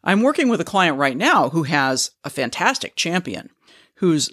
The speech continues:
leading legislation on their behalf and whose staff is working very closely with them. And the staff has pretty clearly said, "We need to see support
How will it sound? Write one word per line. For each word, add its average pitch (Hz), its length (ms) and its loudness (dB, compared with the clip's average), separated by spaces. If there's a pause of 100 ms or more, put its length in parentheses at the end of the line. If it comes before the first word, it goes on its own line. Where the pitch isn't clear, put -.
leading 180 360 2
legislation 160 640 2
on 143 80 2
their 135 140 -2
behalf 147 440 -2
and 135 140 -6
whose 147 160 -4
staff 151 420 0
is 147 140 -8
working 147 340 -10
very 165 360 -2
closely - 460 -12
with - 180 -20
them. - 320 -16 (360)
And 180 140 2
the 190 60 4
staff 214 320 4
has 170 240 -2 (260)
pretty 226 200 0
clearly 202 340 0
said, 180 560 2 (400)
"We 190 240 2
need 254 180 2
to 214 80 -2
see 202 220 0
support 175 580 -2